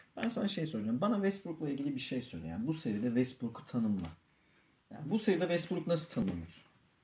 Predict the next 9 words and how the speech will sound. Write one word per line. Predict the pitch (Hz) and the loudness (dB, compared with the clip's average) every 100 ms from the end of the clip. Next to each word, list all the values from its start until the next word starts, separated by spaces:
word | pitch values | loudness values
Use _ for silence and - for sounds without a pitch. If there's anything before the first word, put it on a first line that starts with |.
| _ _ _ _ _ - _ _ _ _ _ _ _ _ | _ _ _ _ _ -20 _ _ _ _ _ _ _ _
Ya | - | 2
on | 156 190 | 6 8
dört | 208 202 | 6 6
on | 202 202 | 2 4
on | 214 | 4
falan | 214 214 | 4 4
yapıyor | 214 220 214 320 302 | 6 4 4 2 6
da | 196 | 6
yani. | 131 117 107 | 8 6 4